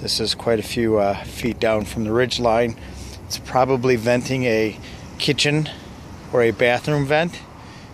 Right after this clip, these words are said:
and the roofer should have installed a damper vent. Now here's incorrect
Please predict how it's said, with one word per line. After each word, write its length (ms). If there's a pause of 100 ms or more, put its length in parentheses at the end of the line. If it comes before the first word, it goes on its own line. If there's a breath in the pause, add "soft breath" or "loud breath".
(160)
and 140
the 60
roofer 300
should 220
have 320
installed 400
a 80
damper 380
vent. 360 (1000 loud breath)
Now 60
here's 400
incorrect 720